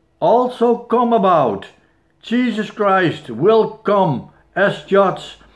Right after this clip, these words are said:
He will have the victory, and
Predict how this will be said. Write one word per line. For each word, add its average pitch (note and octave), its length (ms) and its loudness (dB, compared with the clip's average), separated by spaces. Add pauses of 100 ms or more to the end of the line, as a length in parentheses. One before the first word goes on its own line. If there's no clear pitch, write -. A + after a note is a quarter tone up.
(300)
He F#3+ 160 0
will G3 440 2
have E3 600 0
the A#2+ 260 0
victory, A2+ 880 -2 (300)
and C#3+ 220 -4